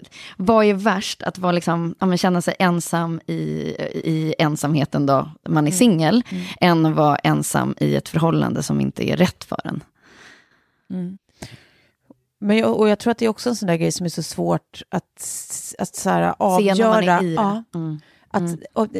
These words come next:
Speaker 2: ja, är man ensam och har känt sig innerligt ensam länge och kanske varit singel länge,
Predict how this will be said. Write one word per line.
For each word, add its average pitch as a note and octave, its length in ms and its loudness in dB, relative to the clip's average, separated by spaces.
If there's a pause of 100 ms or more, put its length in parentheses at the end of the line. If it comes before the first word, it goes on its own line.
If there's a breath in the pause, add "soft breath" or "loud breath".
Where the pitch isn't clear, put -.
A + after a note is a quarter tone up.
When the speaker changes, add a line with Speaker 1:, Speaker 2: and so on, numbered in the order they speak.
Speaker 2:
ja, G#3+ 220 0
är A#3+ 240 2
man A#3+ 200 -2
ensam F3+ 540 -2
och E3 80 2
har F3 80 4
känt G#3+ 300 -2
sig - 200 -2
innerligt G#3+ 420 0
ensam D#3+ 460 0
länge F3+ 540 0
och D3 80 -4
kanske E3+ 220 0
varit E3+ 160 0
singel A3 520 0
länge, D3+ 400 0